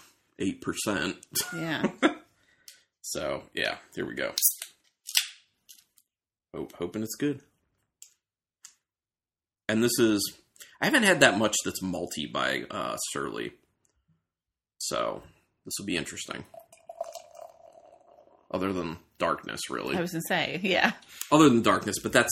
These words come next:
Speaker 1: so, that's very different. It's malty and being, like, super high A B V, so.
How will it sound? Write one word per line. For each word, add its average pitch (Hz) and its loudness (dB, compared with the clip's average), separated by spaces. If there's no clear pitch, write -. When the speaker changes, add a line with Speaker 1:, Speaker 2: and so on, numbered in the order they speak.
Speaker 1:
so, 120 6
that's 101 -4
very 87 0
different. - -6
It's - -2
malty 120 4
and 92 0
being, 78 -4
like, - -10
super - -8
high 69 0
A 55 -4
B 50 -10
V, 50 -10
so. - -16